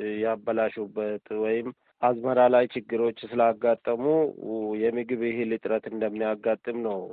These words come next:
ትንበያው የቅድመ ምርት ግምገማ የሚባለው የሚገልጸው። እሱን ለማለት ነው። ሌሎቹ ደግሞ ከ-፣ ካመረቱም በኋላ የተቃጠሉ አሉ።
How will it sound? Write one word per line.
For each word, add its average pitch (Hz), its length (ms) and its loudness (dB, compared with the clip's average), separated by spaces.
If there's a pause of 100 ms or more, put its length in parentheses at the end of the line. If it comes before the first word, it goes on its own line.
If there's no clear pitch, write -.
ትንበያው 110 540 2
የቅድመ 110 440 -4
ምርት 113 260 -10
ግምገማ 113 420 -4
የሚባለው 110 540 -6
የሚገልጸው። 110 840 -4 (300)
እሱን 160 580 -2
ለማለት 123 540 6
ነው። 107 180 -2 (160)
ሌሎቹ 131 400 2 (100)
ደግሞ 135 280 2 (460)
ከ-፣ 127 240 2 (520)
ካመረቱም 131 680 2
በኋላ 110 300 2 (140)
የተቃጠሉ 117 720 -2
አሉ። 107 220 -2